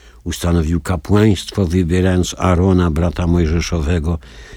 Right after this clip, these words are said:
i jego ród na kapłanów, którzy będą składać ofiary. Przez Mojżesza polecił sporządzić Arkę Przymierza, świętą skrzynię, w której umieszczono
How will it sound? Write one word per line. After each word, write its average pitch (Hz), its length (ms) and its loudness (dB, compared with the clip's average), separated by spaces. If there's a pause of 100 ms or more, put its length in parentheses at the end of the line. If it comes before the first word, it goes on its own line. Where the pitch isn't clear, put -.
(120)
i 90 120 0
jego 90 280 4
ród 95 260 2
na 85 120 -2
kapłanów, 85 680 0
którzy 82 300 -4
będą 85 360 0
składać 80 540 -6
ofiary. 82 540 -4 (880)
Przez 95 260 2
Mojżesza 101 600 4
polecił 80 520 -4
sporządzić 80 680 -2
Arkę 80 320 -4
Przymierza, 95 680 2 (440)
świętą 82 520 0
skrzynię, 98 520 2
w - 60 -8
której 95 260 -2
umieszczono 92 760 0